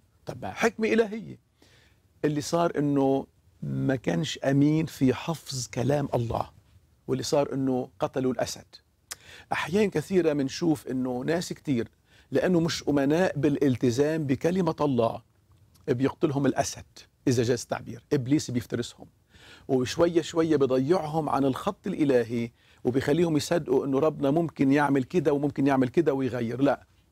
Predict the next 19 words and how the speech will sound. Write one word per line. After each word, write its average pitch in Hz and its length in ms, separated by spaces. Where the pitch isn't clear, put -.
كلمة 131 340
الله 127 480
ثابتة، 156 680
م-، 131 280
يعني 123 600
مية 147 420
المية 147 400
لا 139 120
تستطيع 135 580
إنك 127 240
تحورها، 117 580
ما 160 80
تحرفهاش. - 760
الله 135 380
قال 135 280
كذا 139 220
وكذا، 196 400
آمين، 127 440
نؤمن. 123 320